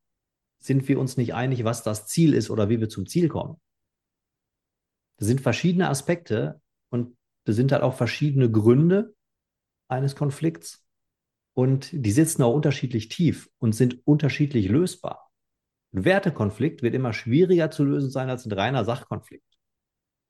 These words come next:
weil's da emotional wird, weil's da ganz persönlich wird. Da geht's an das, was mir persönlich wichtig ist.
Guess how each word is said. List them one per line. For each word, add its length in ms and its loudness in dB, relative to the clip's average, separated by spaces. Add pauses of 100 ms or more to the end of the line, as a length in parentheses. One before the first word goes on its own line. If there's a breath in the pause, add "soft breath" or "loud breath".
(760)
weil's 180 0
da 60 0
emotional 640 2
wird, 260 -4
weil's 140 -10
da 80 -8 (120)
ganz 200 -6
persönlich 560 2
wird. 240 -6
Da 100 -14
geht's 380 -8
an 140 -4
das, 280 -2
was 140 -6
mir 360 6
persönlich 460 2
wichtig 360 -6
ist. 120 -20